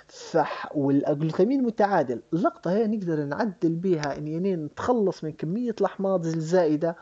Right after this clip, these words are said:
عن طريق إن يعني نح-، نشحلها أمونيا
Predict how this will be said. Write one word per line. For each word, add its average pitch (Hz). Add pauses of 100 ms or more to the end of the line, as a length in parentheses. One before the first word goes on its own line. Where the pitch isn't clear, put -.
(300)
عن 165
طريق 165
إن 147
يعني 147
نح-، - (200)
نشحلها 143
أمونيا 160